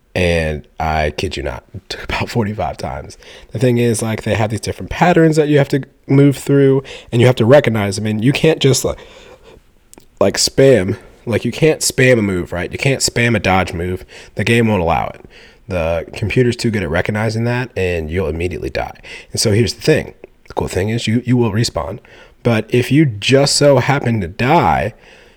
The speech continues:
you collect this currency um, in the game, you lose all that currency and you have to pick it up. If you end up going back to that same place and you die before you pick up that currency, you lose it for good.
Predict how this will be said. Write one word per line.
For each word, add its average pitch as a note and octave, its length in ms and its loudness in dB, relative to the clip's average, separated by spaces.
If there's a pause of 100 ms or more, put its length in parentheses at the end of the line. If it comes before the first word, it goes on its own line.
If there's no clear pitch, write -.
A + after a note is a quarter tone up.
you A#2+ 120 0
collect A#2 240 -2
this G2+ 120 -2
currency G2+ 800 0 (260)
um, F2+ 440 -4
in G#2 100 -2
the F#2+ 80 -2
game, F2+ 400 -2 (400)
you C3+ 240 6
lose C#3 540 6
all B2 180 2
that A2+ 140 0
currency A2 640 -2
and G#2 100 -4
you G2+ 60 -4
have B2 240 -6
to G#2+ 80 -2
pick - 320 -6
it A#2+ 100 -2
up. A2+ 300 -4 (640)
If - 120 -4
you C3 120 4
end C3+ 180 4
up C3 120 4
going D3 220 6
back E3 160 4
to C#3+ 60 -6
that C#3 160 0
same C#3+ 260 0
place A#2+ 560 -2 (400)
and A2+ 160 2
you G#2+ 80 2
die A2 280 0
before A2+ 260 -2
you A2+ 120 0
pick - 300 -6
up A2 120 -6
that G2+ 160 -4
currency, A2 380 -2
you F#2 340 -4
lose D#2 280 -4
it C2+ 100 -8
for C#2 120 -8
good. C2 360 -12